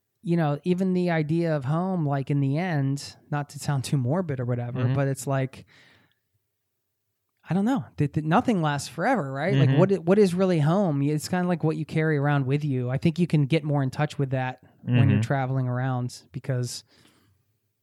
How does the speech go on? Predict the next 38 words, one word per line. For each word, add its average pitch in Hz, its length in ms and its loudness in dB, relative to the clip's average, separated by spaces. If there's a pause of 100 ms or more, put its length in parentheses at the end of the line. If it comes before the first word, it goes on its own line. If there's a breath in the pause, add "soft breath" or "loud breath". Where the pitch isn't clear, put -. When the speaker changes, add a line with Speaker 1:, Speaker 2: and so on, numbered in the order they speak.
(960 soft breath)
Speaker 1:
not 311 220 4
that 359 80 6
you 269 100 8
shouldn't, 269 260 6
I 233 60 4
mean, 233 160 6
like, 247 160 4
I, 247 180 2
like, 214 160 4
I 196 60 2
have 247 160 4
a 247 80 8
home 208 200 8
here. 214 140 4
I 196 60 8
want 165 340 4 (480)
I 165 80 4
like 247 220 4
to 185 80 4
have 143 220 2
a 143 40 -2
home 127 340 0
and 131 160 -2
I 143 100 0
like 143 200 -4
the 156 80 2
feeling 196 420 2
of, 135 100 -4
but 175 100 6
I 214 60 10
understand 226 360 4
it's 175 100 -2
also 196 360 6
a 143 40 2
bit 160 160 6
of 156 100 8
an 151 80 4
illusion, 135 580 2